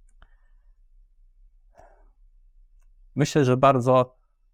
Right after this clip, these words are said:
bardzo transformująca myśl, bardzo transformujący temat, który sprawia,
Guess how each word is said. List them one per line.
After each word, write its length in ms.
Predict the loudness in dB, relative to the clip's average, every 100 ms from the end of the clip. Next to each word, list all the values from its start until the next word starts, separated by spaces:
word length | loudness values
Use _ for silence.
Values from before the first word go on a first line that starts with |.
| _ _ _ _ -12
bardzo 400 | 0 2 2 -2
transformująca 1040 | -2 -2 -2 -2 -2 0 0 0 0 -2
myśl, 340 | 0 0 -2 -4
bardzo 400 | 0 0 2 -4
transformujący 960 | -2 -4 -4 -6 -4 -2 0 0 -2
temat, 540 | -4 -2 0 0 -2 _
który 560 | _ -6 -2 -2 -2 -4 _ _ _ _ _
sprawia, 960 | -20 -20 -16 -4 0 2 2 2 2 -2